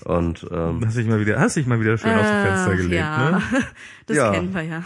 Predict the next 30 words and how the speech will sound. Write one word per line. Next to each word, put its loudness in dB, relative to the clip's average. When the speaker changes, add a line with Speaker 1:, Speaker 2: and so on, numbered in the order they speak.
Speaker 1:
Und, 2
äh, 2
nee, 2
und -2
dass -4
ich -8
das, -4
ähm, 0
grundsätzlich -2
für 0
eine 4
bessere -2
Idee -2
halte 0
als, -4
äh, 2
Geheimdienste, 0
die -4
halt, -2
ähm, 0
Daten, 0
ähm, 0
im 0
Geheimen 2
sammeln, 2
vor -6
denen 2
nur 2
sie -6
Zugreif-, -2